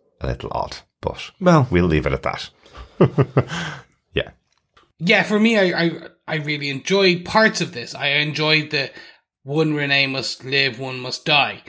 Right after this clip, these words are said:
Speaker 3: and the resolution of that, 'cause I still didn't figure it out. Even when it was like,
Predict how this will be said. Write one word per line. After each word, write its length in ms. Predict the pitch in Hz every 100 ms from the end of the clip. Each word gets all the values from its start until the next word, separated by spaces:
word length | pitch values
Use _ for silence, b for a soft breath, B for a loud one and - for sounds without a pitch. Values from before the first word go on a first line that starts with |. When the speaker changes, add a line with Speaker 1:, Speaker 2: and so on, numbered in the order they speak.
| B B
Speaker 3:
and 120 | 131
the 60 | 135
resolution 640 | 151 160 165 170 180 170
of 100 | 135
that, 180 | 117 -
'cause 140 | 156
I 100 | 185 180
still 360 | - 196 185
didn't 240 | 170 160 147
figure 380 | 160 127 131
it 80 | 131
out. 260 | 131 98 - B B B B -
Even 280 | 165 165
when 220 | 156 151 147
it 140 | 151
was 200 | 147 143
like, 340 | 151 139 131